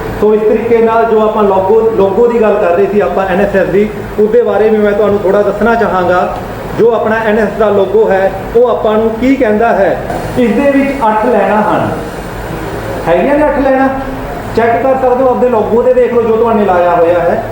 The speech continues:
ਉਹ ਅੱਠ ਲਾਈਨਾਂ ਤੁਹਾਡੇ ਦਿਨ ਦੇ ਅੱਠ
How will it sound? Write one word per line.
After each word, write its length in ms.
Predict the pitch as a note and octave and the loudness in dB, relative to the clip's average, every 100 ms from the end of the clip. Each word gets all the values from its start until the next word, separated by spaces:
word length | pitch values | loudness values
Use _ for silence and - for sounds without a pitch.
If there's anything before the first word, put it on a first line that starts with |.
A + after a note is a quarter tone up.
| - - - | -10 -10 -4
ਉਹ 240 | C4+ D4 C4 | 0 2 2
ਅੱਠ 200 | C4 C#4 | 0 0
ਲਾਈਨਾਂ 560 | C4+ A3+ A3 A3+ A3+ A3 - | 0 0 0 0 0 -4 -2
ਤੁਹਾਡੇ 400 | C4 B3 A#3+ B3 | 0 2 2 0
ਦਿਨ 340 | B3 A3 A#3 | 2 0 2
ਦੇ 440 | A3 A#3 A3 - - - - | 2 4 2 -2 -6 -8 -2
ਅੱਠ 180 | A3+ - | 0 0